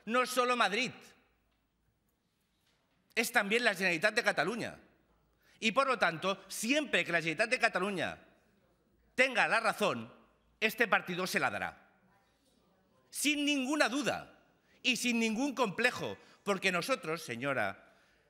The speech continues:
García, no estamos acomplejados. Yo no sé si usted ha tenido que limpiar su error de votar a favor de la consulta o es que simplemente no se ha leído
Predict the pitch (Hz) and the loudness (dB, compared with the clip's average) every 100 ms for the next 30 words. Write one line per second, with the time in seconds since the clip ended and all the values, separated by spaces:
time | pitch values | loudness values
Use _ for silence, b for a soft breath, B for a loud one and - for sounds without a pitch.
0 | - 131 175 147 139 175 196 - 165 151 | -6 -6 -4 -4 -4 -4 -2 0 -2 -2
1 | 131 123 117 117 165 123 117 180 175 185 | -6 -8 -8 -4 -2 -4 -6 -10 -8 -10
2 | 151 165 156 - 139 131 131 123 127 113 | -8 -6 -6 -6 -8 -8 -10 -8 -8 -10
3 | 101 135 147 151 - - - - 131 123 | -6 -2 -2 -2 -10 -20 -16 -4 -2 0
4 | 185 160 123 113 98 139 143 110 127 127 | 0 0 -2 -6 -4 -2 -4 -4 -6 -4
5 | 135 147 - 160 113 107 131 - _ _ | -4 -4 -8 -8 -6 -8 -8 -20 _ _
6 | _ - b b 147 160 - 180 190 165 | _ -20 b b -4 -2 -2 -2 -2 0
7 | 156 151 180 160 151 160 143 143 196 127 | 0 2 0 0 0 0 2 0 -2 -4
8 | 90 | -6